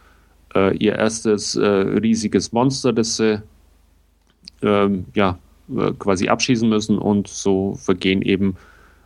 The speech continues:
ähm, die Wochen und Monate in, ja, während ihres Einsatzes. Ähm,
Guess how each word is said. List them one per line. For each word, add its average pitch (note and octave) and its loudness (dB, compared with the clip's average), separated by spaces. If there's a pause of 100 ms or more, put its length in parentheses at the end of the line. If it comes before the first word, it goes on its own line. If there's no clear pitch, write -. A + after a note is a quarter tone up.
(200)
ähm, G2 0
die G#2 -4
Wochen G#2 0
und G#2 0
Monate G2 0
in, F#2+ 0 (880)
ja, F2+ -2
während G2 2
ihres G#2+ 2
Einsatzes. F#2+ 0 (880)
Ähm, G#2+ 2